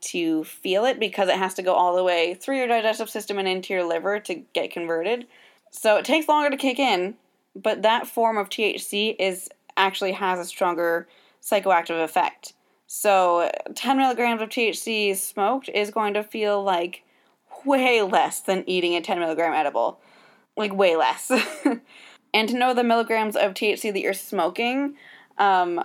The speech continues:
most strains will have a percentage of T H C labeled on it, um, because most good grows will get their weed tested by a lab, um, by a good lab that doesn't fudge the numbers. <laughs>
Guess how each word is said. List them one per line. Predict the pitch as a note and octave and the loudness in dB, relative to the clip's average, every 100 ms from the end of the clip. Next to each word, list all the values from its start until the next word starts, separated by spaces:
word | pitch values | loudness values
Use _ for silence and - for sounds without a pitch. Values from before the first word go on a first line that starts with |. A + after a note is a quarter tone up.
| - | -6
most | G#3 G#3+ A#3+ B3 - | -2 0 0 -2 -10
strains | - - - G#3+ G3 G3+ G3+ | -14 -6 0 2 2 -2 -2
will | G3+ G3+ F#3 F3 - | 0 2 4 2 0
have | G#3 F#3+ F3+ | 0 2 2
a | - | -2
percentage | F#3 G#3 - F3 F3 F#3 F#3 - - _ _ _ _ | -4 -6 -2 -4 -2 -4 -4 -8 -10 _ _ _ _
of | - G3 | 0 0
T | - | 2
H | G#3 - | 0 0
C | - G3 G#3 | -4 -4 -2
labeled | G3+ G#3+ G#3 G#3+ | 0 0 2 2
on | A3 G#3+ | 4 4
it, | A3 - - | 0 -2 0
um, | G3+ F#3+ | 2 2
because | F#3 F#3 F#3+ F3+ D#3+ - - | 0 -2 -2 -2 -2 -12 -10
most | F#3+ F#3 F#3+ - F#3+ | -2 -2 -4 -10 -10
good | F#3+ G3 | -6 -6
grows | F3 F3 E3+ F3+ F#3 | -2 0 2 0 -2
will | F#3 F3+ F3 | 0 0 0
get | G3 D3 - | -4 -4 -4
their | F#3 E3+ E3 | -2 0 0
weed | E3 E3+ E3+ - | -2 -6 -8 -18
tested | - F#3+ - B3 D4 D4 _ - _ | -16 -14 -4 -4 -4 -8 _ -20 _
by | G#3 | 2
a | F#3+ | 4
lab, | F3+ D#3 F3+ C4+ D4+ - _ _ _ | 4 4 2 0 -4 -12 _ _ _
um, | - F3 | 0 2
by | F3 F#3+ | 2 2
a | G3+ | 2
good | C4 C#4+ | 0 2
lab | G3+ E3 F#3 - - | 4 4 4 -2 -2
that | G3 F#3+ - | -2 -2 -4
doesn't | F#3 F#3 - | -4 -4 -2
fudge | F3+ F3 | -2 -2
the | G3 | -2
numbers. | F3 E3 G#3 - - - _ _ | -2 0 -2 -6 -20 -20 _ _
<laughs> | - | 0